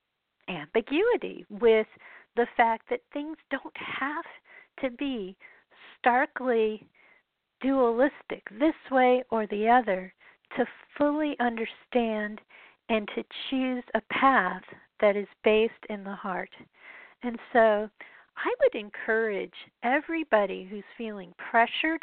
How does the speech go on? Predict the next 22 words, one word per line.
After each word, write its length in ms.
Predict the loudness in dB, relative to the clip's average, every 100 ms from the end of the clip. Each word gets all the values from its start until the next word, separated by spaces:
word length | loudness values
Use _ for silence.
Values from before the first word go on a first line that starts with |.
| -6
for 200 | -4 -4 -6 _ _ _ _ _ -4
possibly 680 | 2 4 2 -4 -4 -6 -2
by 220 | -2 -2 -6 -4
peers, 500 | 0 2 2 2 -2 -12 -20 -20 -20 _ -4
who 440 | -2 0 -2 -4 -10 -20 -20 _ -4
is 140 | -4 -6 -18 -6
feeling 640 | -2 0 0 -2 -8 -18 _ _ _
conflicted, 1040 | -6 -6 -6 -14 -4 0 0 _ 4 4 2 -8 -12 -16 -14 -12 -6
who 440 | -4 -4 -4 -8 -12 _
is 140 | -4 -4 -14 -12
feeling 600 | -6 -2 0 0 -2 -8 -16 -20 -20 -6 4
that 180 | 4 4
they 200 | 0 0 0
have 200 | -2 -2 -14 -16
strayed 600 | -6 0 0 0 -2 -6 -14 _ -20 -20 _ _ -4
from 220 | 0 0
their 300 | 2 2 2
authentic 760 | 2 2 -2 0 0 0 -6 -6 -8 -4
center 480 | 0 0 0 0 2 0
of 140 | -4
what 220 | -2 -4 -2
they 140 | -4